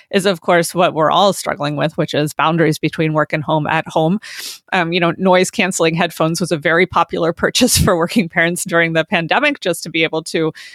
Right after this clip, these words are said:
um, focus on what they're doing. Um, but I do think that it has increased, uh, by leaps and bounds the amount of flexibility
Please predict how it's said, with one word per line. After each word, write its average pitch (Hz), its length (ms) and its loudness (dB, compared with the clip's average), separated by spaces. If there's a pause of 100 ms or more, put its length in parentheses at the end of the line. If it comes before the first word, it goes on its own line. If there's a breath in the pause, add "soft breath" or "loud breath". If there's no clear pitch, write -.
(140 loud breath)
um, 160 300 -2
focus 185 520 0 (120)
on 165 140 -2
what 160 140 0
they're 147 160 -4
doing. 180 400 -2 (360 loud breath)
Um, 196 340 0 (180)
but 208 160 0
I 208 100 2
do 202 300 0
think 202 320 -4
that 185 240 0 (140)
it 185 140 -2
has 170 200 -2
increased, 175 560 -4 (560)
uh, 170 400 0 (140)
by 208 300 0
leaps 220 280 -2
and 190 140 -2
bounds 180 320 0
the 185 100 -2
amount 170 240 0
of 160 100 -4
flexibility 165 760 -4